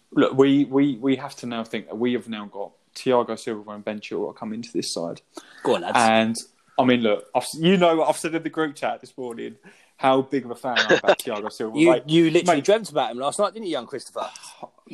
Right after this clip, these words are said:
Speaker 1: Thanks for bringing it up. Honestly, it was one of, it was, it was one of the best dreams of my life, yeah. So I was bas-, I think I was, like, adopted from him. It was, like, brilliant. He didn't speak a word of English, but
Speaker 2: So you were
Speaker 1: I had
Speaker 2: adopted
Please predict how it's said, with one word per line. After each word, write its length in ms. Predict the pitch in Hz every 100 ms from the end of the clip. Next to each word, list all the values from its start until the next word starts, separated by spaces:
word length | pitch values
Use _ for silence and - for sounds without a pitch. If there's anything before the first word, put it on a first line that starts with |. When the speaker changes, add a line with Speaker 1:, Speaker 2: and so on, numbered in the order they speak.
| 131
Speaker 1:
Thanks 600 | - 135 - 127 156 147
for 40 |
bringing 220 | 139 127
it 40 | 123
up. 200 | 127 -
Honestly, 600 | 202 220 202 117 123 165 - - -
it 180 | - 180
was 20 |
one 120 | 190 -
of, 80 | 196
it 120 | 247
was, 160 | 240 - - - - 160
it 40 | 185
was 160 | 175 185
one 140 | 208
of 80 | 180
the 60 | 147
best 320 | - 175 -
dreams 240 | 165 147
of 40 | 156
my 80 |
life, 260 | 147 151 147 110
yeah. 140 | 107 - _ _
So 120 | - 143
I 20 |
was 100 | 131
bas-, 280 | 190 165 - _ -
I 60 |
think 140 | 226 220
I 20 |
was, 80 | 156
like, 120 | 139
adopted 480 | - 151 - 202 214
from 180 | 190 196
him. 160 | 247 - _ _ -
It 60 |
was, 80 | 139
like, 160 | 110 -
brilliant. 320 | 139 107 127
He 60 |
didn't 160 | 147 170
speak 200 | 147 135
a 40 |
word 260 | 127 151 139
of 80 | 139
English, 560 | 135 104 101 - - _ _ _ -
but 140 | 113
Speaker 2:
So 40 | 127
you 180 | 120
were 80 | 123
Speaker 1:
I 20 |
had 80 | 120
Speaker 2:
adopted 400 | 165 - - 151